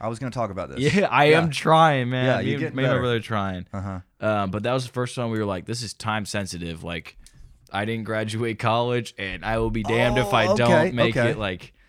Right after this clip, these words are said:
Speaker 2: like, um,
Speaker 1: Known.
Speaker 2: work for me, you know? Yeah, 'cause you
Speaker 1: Uh.
Speaker 2: make it, you know, fuck it. Like, every-, everyone I talked to, I made this dumb Instagram post of me in a trash can, like, two weeks after, <laughs> after, um,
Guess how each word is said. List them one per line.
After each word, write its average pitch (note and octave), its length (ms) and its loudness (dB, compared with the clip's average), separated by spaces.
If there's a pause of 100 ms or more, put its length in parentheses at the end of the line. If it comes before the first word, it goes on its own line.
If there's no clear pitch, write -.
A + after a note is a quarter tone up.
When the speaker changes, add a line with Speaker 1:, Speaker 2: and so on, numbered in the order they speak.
(240)
Speaker 2:
like, F#2 260 -4
um, E2+ 460 -4
Speaker 1:
Known. A#2 320 0
Speaker 2:
work A#2 280 2
for G#2 120 -6
me, F#2 160 -4
you G#2 120 -4
know? B2 200 2
Yeah, G#3 340 4
'cause C3+ 140 -4
you G3 60 -4
Speaker 1:
Uh. - 20 -10
Speaker 2:
make C4 160 -6
it, F3+ 100 -2
you D3+ 80 -2
know, D#3+ 160 -2
fuck D#3+ 200 -2
it. G#2+ 160 -2
Like, G#2+ 340 -4 (560)
every-, C#3+ 320 0
everyone C3 260 0
I A2+ 60 0
talked A#2+ 300 0
to, A2 140 -4
I G#2+ 100 0 (140)
made A2 180 -2
this G2 160 -6
dumb F#2+ 300 -4
Instagram F2+ 440 -8
post F2+ 260 -10
of F#2 60 -6
me F#2 80 -4
in F2 40 -6
a E2 80 -8
trash F2 340 -6
can, F2 260 -6
like, F2 160 -8
two F#2+ 100 -4
weeks F#2+ 220 -4
after, G2 500 -2 (220)
<laughs> - 200 -2
after, D3+ 600 6
um, A#2+ 420 4